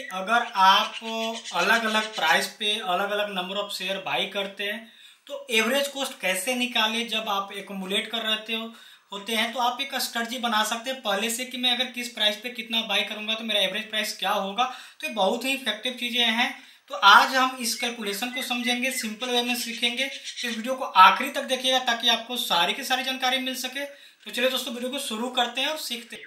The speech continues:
तो दोस्तों, जैसे कि यहाँ पे आप देख पा रहे हैं, हम लोग बात कर रहे हैं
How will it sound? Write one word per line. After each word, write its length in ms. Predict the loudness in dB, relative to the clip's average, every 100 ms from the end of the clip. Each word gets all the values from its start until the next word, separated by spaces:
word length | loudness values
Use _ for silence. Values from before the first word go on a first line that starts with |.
| -18
तो 100 | -8
दोस्तों, 300 | 4 4 4 4
जैसे 280 | 4 4
कि 120 | 2 6
यहाँ 220 | 8 8
पे 120 | 6
आप 180 | 2 2
देख 260 | 0 0 6
पा 160 | 8 8
रहे 140 | 8
हैं, 440 | 4 2 2 2 0
हम 160 | -2
लोग 320 | -6 -6 -6 -2 -2 -4 -16 -20 -20 _ _ _ _ _ _ _ _ 4
बात 320 | 10 10 8
कर 140 | 4 2
रहे 280 | 4 4 2 0
हैं 460 | -2 -2 -6 -12